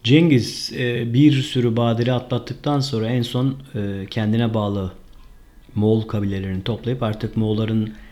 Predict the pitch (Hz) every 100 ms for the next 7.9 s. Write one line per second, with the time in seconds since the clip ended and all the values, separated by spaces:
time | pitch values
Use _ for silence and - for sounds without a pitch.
0 | - - 135 - - 113 107 101 104 98
1 | 92 - - 147 - - 110 104 107 107
2 | 160 156 147 113 101 104 98 92 131 160
3 | 185 - - - - - - - - 104
4 | 101 98 - - 117 - - 117 110 113
5 | 143 110 92 80 - - - - 92 90
6 | 92 95 - 123 117 127 123 127 131 143
7 | 139 107 101 101 104 107 95 95